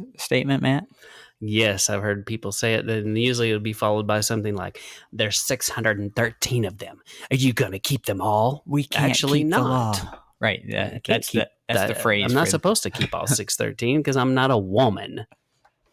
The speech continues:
Speaker 1: Yeah. Also, the six thirteen is
Speaker 2: Or a child.
Speaker 1: not a, an accurate number, but
Speaker 2: Yeah.
Speaker 1: it's as close as they, they generally get.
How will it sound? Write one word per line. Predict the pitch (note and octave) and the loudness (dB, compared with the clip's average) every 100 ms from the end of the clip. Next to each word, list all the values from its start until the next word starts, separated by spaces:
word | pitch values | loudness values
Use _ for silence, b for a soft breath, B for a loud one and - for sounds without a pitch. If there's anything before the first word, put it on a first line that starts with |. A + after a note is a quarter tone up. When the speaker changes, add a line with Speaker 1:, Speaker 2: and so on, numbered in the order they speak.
| _ | _
Speaker 1:
Yeah. | - G2+ F#2+ _ _ _ _ _ _ _ | -2 -2 -4 _ _ _ _ _ _ _
Also, | C#3+ C3+ A#2+ | 2 4 2
the | G#2 G2+ | 0 0
six | - G#2 - | -2 -6 -4
thirteen | G2+ - - F#2+ F#2 | -6 -6 -6 -6 -4
is | F2+ | 0
Speaker 2:
Or | G2+ | 0
a | G#2 | 2
child. | - C3 - | 0 0 0
Speaker 1:
not | G2+ F#2 | -2 -2
a, | F2+ F#2+ _ - | -4 -10 _ -6
an | G2+ | -4
accurate | F2+ - - - | -4 -6 -10 -6
number, | F#2+ G2+ G2+ G#2+ | -6 -6 -10 -6
but | G2 - _ _ - | -4 -4 _ _ -2
Speaker 2:
Yeah. | A2+ | -2
Speaker 1:
it's | A#2 | 0
as | A2+ - | -2 -2
close | - G2+ - | -2 -2 -2
as | F#2 | -6
they, | - F#2 F#2 _ _ _ _ | -4 -8 -10 _ _ _ _
they | F#2+ F2+ F2+ F#2 _ - | -6 -4 -4 -8 _ -10
generally | - G2+ F#2 F2+ F#2+ | -6 -6 -6 -10 -10
get. | F2+ - | -10 -12